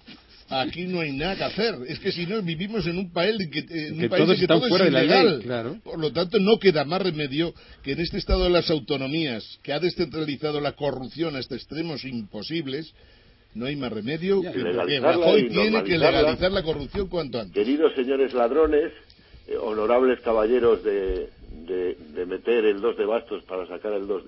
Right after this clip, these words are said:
Speaker 4: el as de oros,
Speaker 2: <laughs> Y
Speaker 4: como
Speaker 2: para
Speaker 4: decía el
Speaker 2: frase.
Speaker 4: Quevedo,
Speaker 2: Eso es.
Speaker 4: eh, en el buscón, pues, eh, sigan ustedes, eh, con su noble oficio, arruinen el país y estas cosas. Pero, eh, está muy bien, está muy bien. Además, mire, y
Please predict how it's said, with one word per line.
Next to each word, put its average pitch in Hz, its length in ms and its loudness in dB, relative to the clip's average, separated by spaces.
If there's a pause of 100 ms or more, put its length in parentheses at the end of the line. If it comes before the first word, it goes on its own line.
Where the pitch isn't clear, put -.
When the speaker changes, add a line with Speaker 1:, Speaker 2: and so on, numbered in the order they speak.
Speaker 4:
el 87 140 -8
as 98 120 -6
de 107 120 -2
oros, 139 320 -4 (440)
Speaker 2:
<laughs> - 0 -
Y 370 120 -4 (220)
Speaker 4:
como 90 120 0
Speaker 2:
para 107 160 2
Speaker 4:
decía 107 160 0
el 101 80 2
Speaker 2:
frase. 95 80 -10
Speaker 4:
Quevedo, 127 520 2
Speaker 2:
Eso - 260 -16
es. 82 260 -14
Speaker 4:
eh, 95 320 -2
en 87 80 -4
el 87 100 -4
buscón, 143 600 -2
pues, 87 160 -6 (120)
eh, 76 260 -8 (100)
sigan 135 240 0
ustedes, 90 600 -4
eh, 76 240 -8 (100)
con 87 160 -10
su 87 340 -10
noble 104 280 -2
oficio, 131 500 -4 (600)
arruinen 98 500 -4
el 87 80 -6
país 117 540 -2
y 85 80 -10
estas 87 240 -14
cosas. 113 240 -10 (480)
Pero, 98 520 2
eh, 85 220 2
está 165 220 -2
muy 175 140 0
bien, 131 220 2 (280)
está 123 160 -8
muy 131 160 -4
bien. 95 200 0 (300)
Además, 143 400 2
mire, 131 220 0 (320)
y 117 100 -6